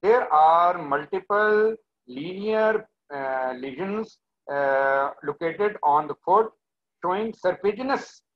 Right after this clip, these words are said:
um, shape। मतलब ये, uh, irregular से linear lesion है, वो serpiginous कहलाएंगे। तो आपने type के साथ उस description में उसकी, अम, उसकी type के साथ इस description में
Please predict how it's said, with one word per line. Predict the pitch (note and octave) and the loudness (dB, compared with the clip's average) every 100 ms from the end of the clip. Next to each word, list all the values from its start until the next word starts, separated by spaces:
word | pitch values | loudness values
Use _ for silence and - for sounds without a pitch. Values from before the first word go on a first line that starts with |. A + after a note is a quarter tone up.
| _ _ _ _ _ D3 | _ _ _ _ _ -6
um, | C#3+ C#3 C3+ C3 B2+ | -2 -2 -2 -2 -6
shape। | - D3+ A2+ - _ _ _ _ - | -8 -6 -6 -10 _ _ _ _ -10
मतलब | - F#3 F3 | -6 -4 -4
ये, | F3+ - _ - | -4 -6 _ -8
uh, | - - A3 | -6 -2 0
irregular | G3+ F#3 F3 F#3+ F#3+ | 2 2 0 -4 -4
से | F#3 | -6
linear | D#3 D3+ F3+ | -6 -6 -6
lesion | D#3+ C#3+ D#3 | -6 -8 -6
है, | F#3 | -6
वो | A3 | -4
serpiginous | D#3+ D3 D3 C#3+ D3+ | -4 -6 -8 -10 -10
कहलाएंगे। | D3+ A2 G2 _ _ _ _ _ - | -8 -10 -10 _ _ _ _ _ -2
तो | G3+ | 4
आपने | F#3+ A3 A3+ A#3 | 6 4 2 -6
type | - D#3+ G3+ - | 0 0 0 -4
के | A#3 | -8
साथ | - C#3+ C3+ C#3 - _ _ - | 0 2 4 2 -4 _ _ -2
उस | A3+ | -2
description | D#3+ D#3+ - F3+ - G#3 | -4 -14 -10 -10 -6 -6
में | G#3 | -6
उसकी, | G#3 F3 _ F#3+ G#3 B3 _ _ _ - | -10 -12 _ -14 -14 -14 _ _ _ -10
अम, | D3 D3 C#3+ C#3 C#3+ C#3+ - | -4 -2 -2 -2 -4 -8 -12
उसकी | D#3+ - | -12 -12
type | G3+ D#3 G3 G#3+ | -4 0 2 0
के | G#3+ | -2
साथ | E3 E3+ F3+ G3 | 0 0 0 -10
इस | |
description | E3 D#3 F3 E3 G3+ F#3+ | -14 -14 -12 -8 -8 -8
में | E3 F3 G3+ | -8 -8 -10